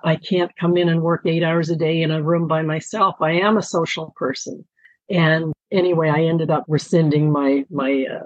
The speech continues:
acceptance kind of thing and, and, and which was fine. And, and then I went a totally different path.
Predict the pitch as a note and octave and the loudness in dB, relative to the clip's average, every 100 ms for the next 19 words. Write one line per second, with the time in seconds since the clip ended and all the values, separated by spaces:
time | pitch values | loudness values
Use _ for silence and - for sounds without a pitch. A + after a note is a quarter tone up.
0 | - - - D3 - - B2+ - - C3 | -8 -8 -2 -2 0 -2 -2 -2 -2 -2
1 | C3 D3 C3+ C3 C3 C#3 C3 C3+ - D3 | 0 2 2 2 0 0 0 0 0 -4
2 | C3+ E3+ D#3+ - D3 - D3+ C3+ C#3 C3+ | -4 -6 -8 -6 -6 -4 -2 2 2 2
3 | C3 - - _ - D#3 C#3+ D3 C#3+ C#3 | 0 -4 -20 _ 2 4 4 4 4 0
4 | - F3 D#3 D3 B2+ C3 C#3 - - D3 | -2 0 0 0 -2 -4 -8 -10 -6 -4
5 | B2 | -6